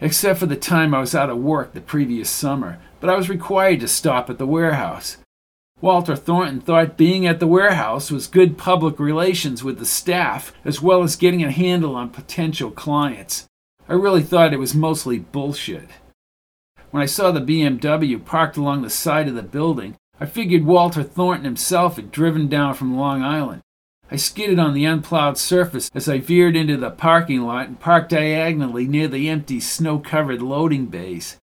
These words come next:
No trucks would be arriving in this mess, and I prepared to betray the happy-go-lucky salesman on the road for Walter Thornton.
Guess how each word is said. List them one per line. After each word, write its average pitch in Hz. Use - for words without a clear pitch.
No 190
trucks 208
would 165
be 175
arriving 175
in 165
this 180
mess, 107
and 156
I 165
prepared 170
to 165
betray 170
the 135
happy-go-lucky 151
salesman 170
on 151
the 160
road 156
for 123
Walter 131
Thornton. 151